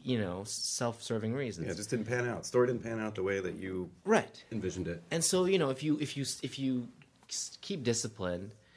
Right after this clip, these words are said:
Speaker 1: um, you know, what, you keep your discipline by thinking, "I've never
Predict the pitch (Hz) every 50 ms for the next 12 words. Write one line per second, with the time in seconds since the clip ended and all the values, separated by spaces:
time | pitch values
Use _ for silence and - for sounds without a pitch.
0 | - - _ _ _ _ _ _ - 110 110 113 110 107 104 110 113 120 123 127
1 | 131 127 120 117 117 120 135 127 123 113 - - 170 175 170 143 104 104 101 -
2 | - - 101 98 98 95 98 98 - 101 95 - 107 101 101 104 - - _ _
3 | _ _ _ - 95 95 101 107 107 98 92 92 92 95 104 107 107 107 104